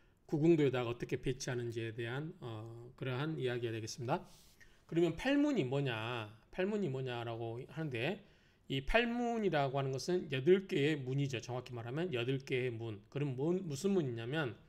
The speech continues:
자, 첫 번째 생문. 태어나는 거죠. 상문. 닫히는 거죠. 두문. 어떤 그, 우리 두문불출한다고 그러잖아요.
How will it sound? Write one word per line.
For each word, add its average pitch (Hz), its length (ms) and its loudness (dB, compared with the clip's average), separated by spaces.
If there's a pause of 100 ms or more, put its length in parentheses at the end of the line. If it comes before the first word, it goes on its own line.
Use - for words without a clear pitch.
(460)
자, 117 480 -4 (300)
첫 233 240 0
번째 156 400 0
생문. 202 420 12 (1900)
태어나는 208 420 4
거죠. 156 280 0 (540)
상문. 202 500 0 (220)
닫히는 165 480 0
거죠. 165 320 -2 (500)
두문. 175 380 6 (880)
어떤 165 440 2
그, 131 540 -2
우리 156 200 0
두문불출한다고 170 680 2
그러잖아요. 123 340 0